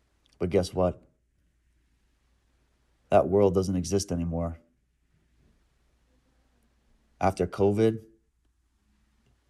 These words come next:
you guys are lucky you're still working in town. And I hope there's more debates to happen. And if you don't like R F K as a challenger, let's roll out the list. Let's bring on Doctor Peter McCullough.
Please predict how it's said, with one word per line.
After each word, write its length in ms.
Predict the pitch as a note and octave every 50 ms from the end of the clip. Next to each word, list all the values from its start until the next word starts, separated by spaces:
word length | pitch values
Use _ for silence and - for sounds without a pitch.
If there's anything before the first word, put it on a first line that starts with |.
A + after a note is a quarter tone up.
| _ _ _ _ _ _ _
you 80 | - G#2+
guys 220 | G2+ A2 G#2+ G2
are 40 | G#2
lucky 280 | F#2+ G2+ G#2 G2 - G2
you're 60 | F2
still 200 | - - - G2
working 380 | F2 F#2 G2+ G#2+ G2+ - F#2+ F2+
in 100 | E2+ D#2+
town. 420 | - - F#2 F#2 F2+ E2+ E2 D#2+ - _ _ _ _ _ _ _ _ _ _ _ _ _ _ _ _ _ _
And 140 | - G2+ G2
I 140 | G#2 G#2+
hope 260 | G2 G#2+ A#2 A2 A2+ -
there's 160 | G2 F2+ D#2+
more 160 | F#2+ F2+ E2+
debates 340 | D#2 E2 D#2 F#2 F2 E2+ -
to 120 | - F2 F2
happen. 380 | E2+ E2+ E2 - E2 D#2 D#2 - - - -
And 80 | F#2
if 100 | F#2+ F#2
you 60 | A2 A2+
don't 160 | A#2+ B2 A#2
like 180 | B2 A#2+ A#2
R 160 | F#2+ A2+ A#2 A#2
F 100 | A2+ -
K 200 | - B2 A2+ A2+
as 120 | A#2 G#2+
a 60 | A2+
challenger, 640 | G#2+ - B2 A2+ A#2 A#2+ B2 A#2+ B2 C3 C3 C3 - - - _ _ _ _ _ _ _ _ _ _ _ -
let's 240 | - C#3+ D3 - -
roll 280 | B2+ D3+ D#3 C#3+ C#3
out 140 | C3+ C3 C3+
the 80 | - A#2
list. 320 | A2+ B2 A#2+ G2+ - -
Let's 120 | C#3 C3 B2+
bring 220 | - D3+ C#3 C3+
on 140 | C3 C3 B2
Doctor 280 | B2 B2 A#2+ - -
Peter 260 | F#2+ - A#2 A2+ G#2+ G#2
McCullough. 480 | G2+ G2+ G2+ - G2+ F#2+ E2+ D#2+ -